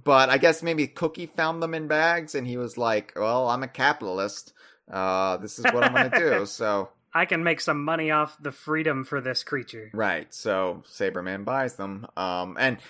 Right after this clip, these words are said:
Speaker 2: <laughs>
Speaker 1: all right, so, so th-, those are the good creatures I wanted to talk about. Um, a-, any you wanna bring up?
Speaker 2: Um, let me think. Well, here's a question for you. Which creatures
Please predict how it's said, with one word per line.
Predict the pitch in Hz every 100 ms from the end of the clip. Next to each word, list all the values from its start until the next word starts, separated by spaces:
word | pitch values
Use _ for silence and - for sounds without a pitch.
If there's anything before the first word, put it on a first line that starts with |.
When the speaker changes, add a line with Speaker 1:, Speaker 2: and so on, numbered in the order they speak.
| -
Speaker 2:
<laughs> | _ -
Speaker 1:
all | 196 240 - 226 233 - _ _ _ _ _ _ 135
right, | 120 95
so, | - 175 165 165 160
so | - 196
th-, | 185 226
those | 190 254 269
are | 247
the | 175
good | 127 151
creatures | - 139 - 117
I | 107
wanted | 101 98 95 87
to |
talk | 90 95 87
about. | 82 78 78 76 76 - -
Um, | 85 82 80 76 78 -
a-, | 87 120 -
any | 165
you | 185 156
wanna | 160 143 131
bring | 131 143 143
up? | 156 156 - - _ _ _ _ _ _ _ _ _ _ _ _ _ _ _ -
Speaker 2:
Um, | 220 269 330 370 381 381 381 381 311 285 - _ - - _
let | 190 185 214 302
me | 320
think. | 220 - 220 185
Well, | 262 247 - - -
here's | - 320 277
a |
question | 285 220 - 156
for | 151 156
you. | 135 139 135
Which | 147 147 294 -
creatures | - 247 226 240 214 208 180 -